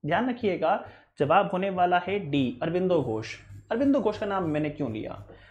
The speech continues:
अरविंदो घोष का मैंने नाम इसलिए लिया क्योंकि आप जानते हो कि अरविंदो घोष एक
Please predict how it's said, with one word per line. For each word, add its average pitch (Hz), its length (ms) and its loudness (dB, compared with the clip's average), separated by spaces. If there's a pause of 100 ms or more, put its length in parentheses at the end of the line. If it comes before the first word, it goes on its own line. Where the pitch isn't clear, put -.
(160)
अरविंदो 226 320 4
घोष 233 200 0
का 254 80 -4
मैंने 220 180 -2
नाम 220 240 -2
इसलिए 220 240 -2
लिया 165 300 2
क्योंकि 196 360 -2 (100)
आप 165 200 -2
जानते 156 360 -2
हो 175 160 2
कि 190 160 -2
अरविंदो 160 460 -2
घोष 170 280 -2
एक 175 180 -2